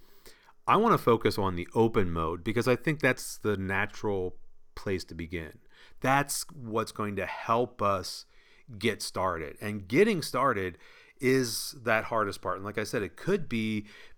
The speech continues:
because of that inertia that, okay, I'm not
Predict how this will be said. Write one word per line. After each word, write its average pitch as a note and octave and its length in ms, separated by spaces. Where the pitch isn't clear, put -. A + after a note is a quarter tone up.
because G#2+ 560
of G2 500
that F2+ 220
inertia F2 580
that, E2 220
okay, A#2+ 280
I'm F2+ 240
not B2 420